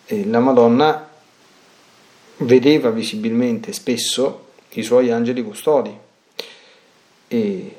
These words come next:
durante l'episodio dello smarrimento al Tempio li vede.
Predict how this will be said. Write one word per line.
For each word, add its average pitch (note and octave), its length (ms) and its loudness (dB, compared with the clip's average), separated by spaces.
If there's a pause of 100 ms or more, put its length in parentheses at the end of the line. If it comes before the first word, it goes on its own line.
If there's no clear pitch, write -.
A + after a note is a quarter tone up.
durante B2+ 420 0
l'episodio A#2 280 -4
dello A#2 100 -4
smarrimento A#2+ 400 -4
al D#3+ 80 0
Tempio C#3 320 -8
li B2 140 -6
vede. A2+ 480 -2